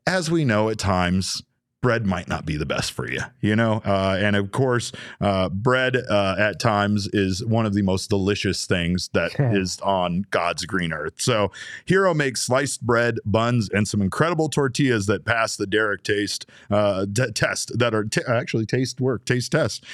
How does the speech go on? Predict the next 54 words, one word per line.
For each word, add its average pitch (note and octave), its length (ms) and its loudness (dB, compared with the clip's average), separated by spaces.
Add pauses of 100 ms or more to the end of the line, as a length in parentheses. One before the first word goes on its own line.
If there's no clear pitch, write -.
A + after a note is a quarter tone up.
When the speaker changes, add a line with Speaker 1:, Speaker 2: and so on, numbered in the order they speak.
(140)
Speaker 1:
uh, G#2 300 4
available A#2 560 2
on A2 180 4
Speaker 2:
Mm-hmm. G#2 60 0
Speaker 1:
hero C#3 240 2
dot A#2 240 0
co A2+ 260 2
and F#2+ 160 0
on F2 160 0
Amazon. A#2 520 2 (260)
What B2+ 200 0
makes D#3 300 0
them D#3 220 2
better A#2 320 2
than G2+ 240 2
any A2+ 240 2
other G#2 140 2
competitor A2 520 2
that G2 120 0
you G2 140 2
used G#2 300 2
before G2+ 320 0
is F2+ 80 -4
the F2 80 -12
fact, G#2 380 -2 (240)
uh, F#2+ 280 2
that, F#2+ 300 0 (180)
uh, F2+ 80 2
you G#2 160 2
may C#3+ 220 0
not C3 240 0
be B2+ 80 0
counting, A2+ 500 0 (260)
you C3 120 2
may D3 100 2
not C3+ 140 0
be A2+ 80 0
cutting A2 240 0
carbs, A#2+ 260 2
but G2+ 80 0
you F#2 80 0
may A2 140 2
look A2 240 -2 (100)
for F#2 280 2
more E2+ 180 -2
fiber A2 480 0
or F2+ 40 -4
more F2 140 0
protein A#2 480 0
in G2 80 2
your F2 80 0
diet. A2 400 2 (300)
Hero D3 380 2
has A2+ 260 0